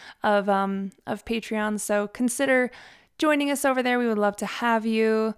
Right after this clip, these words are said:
And we can also continue the conversation on, uh, any of these episodes in our chat. And yeah, that is it for this one. So if you liked this episode, please sprout,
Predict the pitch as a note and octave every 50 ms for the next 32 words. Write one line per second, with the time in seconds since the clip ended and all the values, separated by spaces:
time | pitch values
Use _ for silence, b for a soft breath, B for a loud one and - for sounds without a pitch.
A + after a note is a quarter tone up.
0 | B B B B B B B - A3 G#3+ G#3+ G#3+ A#3 A3 A3 G#3 - G#3+ G#3 -
1 | G#3+ G#3 - - A3+ A3 G#3+ G#3+ G#3+ G#3+ G#3 - - A3 G#3+ G#3+ G#3+ G3 - -
2 | G#3+ G#3+ G#3 - A3 G#3 G#3+ G#3+ G#3 - - G3 G3 G3 G3 G3 G3+ - - G#3
3 | G3 G3 G3 G3 F#3+ G#3 - _ _ _ - A3+ A3 A3 A3 G#3+ A3 G#3+ G#3+ G#3+
4 | G#3 - - - - A3+ - A#3 A3 - - A#3 A3+ A3 A3 A3 G3+ A3 - -
5 | A3 G#3 G3+ G3 G3 - - - B3 B3 B3+ - - - - - B B B B
6 | B B B B B _ _ - A3+ A3+ A#3 A#3 A3+ A3+ A3+ A3+ A3+ A3+ A3+ A3
7 | - - - _ _ _ _ _ - A3+ A#3 C4 D#4 F4+ E4+ - - - - -
8 | _ _ _ A3+ A3 A3+ C#4 D#4+ E4+ - - - - _ - A#3 A3+ A3+ A3+ A#3
9 | B3+ D4+ D4+ - - - - A#3+ - - - A3+ A3 A3 G#3+ G3+ - - - A3+
10 | A3+ A#3+ C#4 D#4 - B3+ B3 G3+ A3 A3 A3 G#3+ G#3+ G#3+ G#3 - - A3 G#3 -
11 | - G#3 G3+ G#3+ G3+ - - C#4+ E4+ E4+ - - C#4 C4+ B3+ B B B B B
12 | B B B - - - F4 E4 E4 -